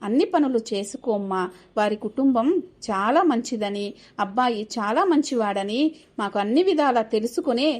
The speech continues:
నిన్నిచ్చి పెళ్లి చేశాము తల్లి. నీ చేతులారా సంసారాన్ని పాడు చేసుకోకమ్మా. అత్తమామలు చెప్పినట్లు నువ్వు పనులన్నీ చేసుకో తల్లి, మాకు మంచి పేరు తీసుకురా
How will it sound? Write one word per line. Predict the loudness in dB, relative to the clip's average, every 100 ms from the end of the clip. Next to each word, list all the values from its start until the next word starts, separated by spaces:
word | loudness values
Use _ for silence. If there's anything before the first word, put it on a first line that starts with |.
| -4
నిన్నిచ్చి | -4 -4 -4 -2 0 0 -4 -6
పెళ్లి | -4 -2
చేశాము | 0 0 0 -4 -4
తల్లి. | -6 -6 -6 -8 -12 -20 _
నీ | -2 0 -2 -4
చేతులారా | 0 4 4 4 2 2 2 0 -4
సంసారాన్ని | -4 -2 2 2 2 -2 0 2 0 -2 -16 _
పాడు | -2 0 2
చేసుకోకమ్మా. | 0 0 -2 -4 -2 -4 -4 -2 -4 -6 _ _
అత్తమామలు | -10 -4 -2 -2 -4 -6
చెప్పినట్లు | -8 -6 -4 -6 -2 2 2 0 -6 _ -10
నువ్వు | -8 -8 -10 -14 _ _ _ -6
పనులన్నీ | -2 0 0 0
చేసుకో | 2 2 0 0 0
తల్లి, | 0 -2 -4 -8 -10 -8
మాకు | -8 -4 -2 -2 -4 _ -10
మంచి | -4 -2
పేరు | 0 2 0
తీసుకురా | -4 -10 -4 -2